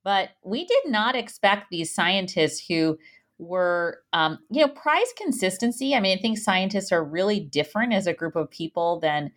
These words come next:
many other groups of people that you might study, in that they try really hard to be,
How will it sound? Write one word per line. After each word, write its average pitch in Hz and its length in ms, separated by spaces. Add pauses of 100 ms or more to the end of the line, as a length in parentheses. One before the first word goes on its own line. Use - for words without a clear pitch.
(280)
many 165 280
other 165 220
groups 165 280
of 165 120
people 175 380
that 165 140
you 160 160
might 160 240
study, 175 480 (280)
in 175 300
that 160 300 (720)
they 226 260
try 196 400
really 214 580
hard 175 720
to 165 140
be, 151 500